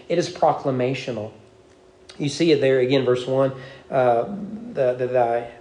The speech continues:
um, "I remind you, brothers, of the gospel I preached to you."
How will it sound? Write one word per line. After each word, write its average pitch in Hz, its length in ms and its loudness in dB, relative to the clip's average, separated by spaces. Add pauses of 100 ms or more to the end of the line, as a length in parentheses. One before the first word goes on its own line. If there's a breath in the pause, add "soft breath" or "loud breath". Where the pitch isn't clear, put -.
(140)
um, 113 400 -4
"I 127 120 0
remind 131 420 4
you, 151 100 2
brothers, 143 380 4
of 127 80 -2
the 127 60 0
gospel 131 420 0
I 120 160 -2
preached - 960 -10
to 117 280 -8
you." 107 440 -8